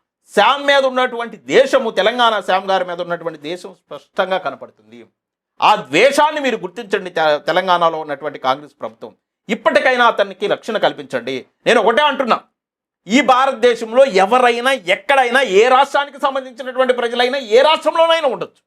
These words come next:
అది మార్వాడీలు ఉండొచ్చు, మాదిగలు ఉండొచ్చు, మాలలు ఉండొచ్చు, కమ్మలు ఉండొచ్చు, రెడ్లు ఉండొచ్చు, ఎవరైనా ఉండొచ్చు.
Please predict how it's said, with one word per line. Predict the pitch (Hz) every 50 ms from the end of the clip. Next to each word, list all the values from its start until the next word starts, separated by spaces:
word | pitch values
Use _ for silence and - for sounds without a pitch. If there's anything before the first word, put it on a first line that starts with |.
| _ _ _ _ _ _ _ _ _ _ -
అది | 151 165 151
మార్వాడీలు | 113 92 92 95 127 160 190 214 226 240 254 262 269
ఉండొచ్చు, | 285 294 302 302 - - 320
మాదిగలు | 220 - 107 117 165 196 220 240
ఉండొచ్చు, | 254 254 269 302 277 - 294 -
మాలలు | 160 143 151 185 220 240 247
ఉండొచ్చు, | 247 262 302 - - -
కమ్మలు | - - 160 165 190 226 247 254
ఉండొచ్చు, | 269 269 294 - - 269 202
రెడ్లు | 143 139 160 170 214 254
ఉండొచ్చు, | 277 285 302 294 - _ 156
ఎవరైనా | 277 139 165 240 302 349 381 381 359
ఉండొచ్చు. | 302 208 156 131 - _ _